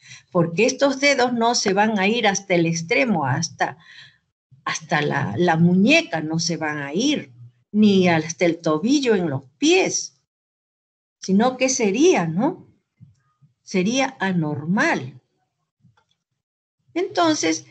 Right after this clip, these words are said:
ya los genes van a intervenir en ese fenómeno. Entre otras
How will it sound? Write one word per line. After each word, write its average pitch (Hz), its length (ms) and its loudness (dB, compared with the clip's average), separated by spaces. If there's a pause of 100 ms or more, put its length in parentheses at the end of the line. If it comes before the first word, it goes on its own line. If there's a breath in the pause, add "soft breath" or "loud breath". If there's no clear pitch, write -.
ya 277 220 0
los 269 260 -2
genes 294 340 -2
van 277 180 0
a 277 60 0
intervenir 247 800 -2 (640)
en 190 260 0
ese 220 360 -2
fenómeno. 147 840 -6 (3250)
Entre 254 500 0
otras 339 400 0